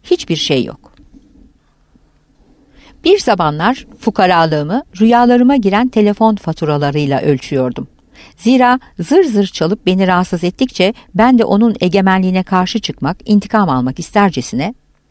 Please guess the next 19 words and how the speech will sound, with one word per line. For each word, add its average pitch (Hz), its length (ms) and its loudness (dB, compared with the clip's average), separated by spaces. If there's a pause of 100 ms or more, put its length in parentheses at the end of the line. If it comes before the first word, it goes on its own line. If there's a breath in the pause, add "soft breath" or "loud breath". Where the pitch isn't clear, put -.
(220 loud breath)
kendimden 143 520 -2
ikrah 135 380 -6
ede 135 280 0
ede, - 220 -8 (320 loud breath)
habire 254 420 0
birilerini 196 500 4
arıyordum. 127 540 -4 (760 loud breath)
Kordonu 247 480 2
kestim 247 460 -2
keseli 156 480 -4 (240 soft breath)
hem 302 200 -2
fatura 214 380 0
kab-, 151 440 -4
kabuslarından 147 760 -2
kurtuldum 220 520 -2 (300 loud breath)
hem 294 220 0
de 285 60 2
o 277 140 2
gereksiz, 240 560 0